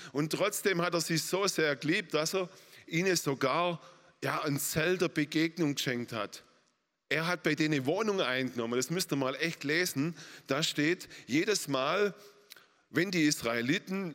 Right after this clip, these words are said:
ihr Lager aufschlugen, errichtete Mose in einiger Entfernung außerhalb des Lagers ein Zelt,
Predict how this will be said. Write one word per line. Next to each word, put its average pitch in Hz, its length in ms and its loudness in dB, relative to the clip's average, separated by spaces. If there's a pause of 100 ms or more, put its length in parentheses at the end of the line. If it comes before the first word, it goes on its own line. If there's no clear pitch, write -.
ihr 131 160 2
Lager 147 540 2
aufschlugen, 151 880 0 (800)
errichtete 143 600 0
Mose 156 440 0
in 127 140 0
einiger 151 420 -2
Entfernung 135 460 -4
außerhalb 147 460 -2
des 143 160 -4
Lagers 120 340 -4
ein 98 160 -8
Zelt, 143 380 -4